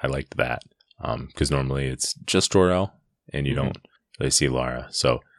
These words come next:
Speaker 1: I'm glad there was a reason.
Speaker 2: Yeah. Um, in between them kind of catching up and everything, Edge and Leslie do discover that there's a missing machine, and, uh, but Edge says that they don't need that right now, so they're gonna do something different.
Speaker 1: He has, he
Speaker 2: But
Speaker 1: has other plans. We don't know this.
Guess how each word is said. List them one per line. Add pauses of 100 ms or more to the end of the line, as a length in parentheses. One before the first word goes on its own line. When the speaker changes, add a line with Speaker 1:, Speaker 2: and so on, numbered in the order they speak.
(240)
Speaker 1:
I'm
glad
there
was
a
reason. (280)
Speaker 2:
Yeah. (420)
Um, (400)
in
between
them
kind
of
catching
up
and
everything,
Edge
and (140)
Leslie
do
discover
that
there's (200)
a
missing (360)
machine,
and, (360)
uh,
but (360)
Edge
says
that
they
don't
need
that
right
now,
so (420)
they're
gonna
do
something
different. (340)
Speaker 1:
He
has, (140)
he
Speaker 2:
But
Speaker 1:
has
other
plans.
We
don't
know
this.